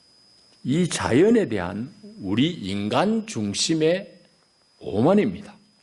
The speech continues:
여러분, 지구 생태계가 조금 전에 얘기했듯이 우리가 과거에 경험해 보지 못한 대단히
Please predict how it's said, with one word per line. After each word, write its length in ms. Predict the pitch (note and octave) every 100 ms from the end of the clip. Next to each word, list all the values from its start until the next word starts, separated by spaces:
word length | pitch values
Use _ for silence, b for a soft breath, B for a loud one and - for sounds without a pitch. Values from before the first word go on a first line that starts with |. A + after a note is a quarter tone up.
| _ _ _ _ _ _ _ _ _ _ _
여러분, 360 | A#2 A2+ F#2+ D#3+ - _ _ _ _ _ _ B B B B B B B B
지구 400 | - - F3 B3
생태계가 760 | - G3+ - A#2+ A2 G#2 F2+ F#2
조금 280 | C3 G#2+ A2
전에 180 | D#3
얘기했듯이 1000 | A2+ F2 E2+ E2 E2 - - F2 E2 F2 - _ _ -
우리가 440 | G#2+ C3 F3 D3
과거에 460 | - F#2 A2+ F3+ D#3
경험해 500 | - D#3+ A#3 E3 A#2
보지 260 | G2+ G2+
못한 680 | G2+ F2 - - A2 G2+ G2 - _ _ -
대단히 1040 | - - - - - B3 F4 D#4+ A#3+